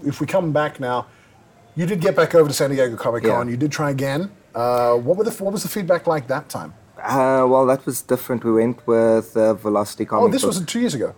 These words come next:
Speaker 1: right? No, three, two, three.
Speaker 2: Yeah, twenty thirteen, and then
Speaker 1: Yeah,
Speaker 2: we
Speaker 1: three.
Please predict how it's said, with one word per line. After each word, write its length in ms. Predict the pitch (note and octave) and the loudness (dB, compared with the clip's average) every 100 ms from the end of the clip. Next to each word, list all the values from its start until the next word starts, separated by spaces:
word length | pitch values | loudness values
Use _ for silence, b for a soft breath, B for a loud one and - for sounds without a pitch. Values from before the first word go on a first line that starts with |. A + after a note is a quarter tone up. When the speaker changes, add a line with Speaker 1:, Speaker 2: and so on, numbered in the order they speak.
| - | -6
Speaker 1:
right? 180 | G3 | -2
No, 140 | F3+ F3+ | 2 2
three, 400 | - E3 B2 A2 | 2 -2 -4 -8
two, 200 | - D3+ | -8 -2
three. 220 | A2 A#2 | 4 6
Speaker 2:
Yeah, 160 | G#2+ A2 A3 | 6 4 2
twenty 240 | C3 A#2+ | 2 0
thirteen, 840 | A#2 - - B2 A#2 - B2 C#3+ | -4 -14 -6 0 0 0 -2 -2
and 160 | G#2 G#2+ | -2 0
then 60 | G#2+ | 2
Speaker 1:
Yeah, 40 | |
Speaker 2:
we 40 | |
Speaker 1:
three. 80 | A2 | 2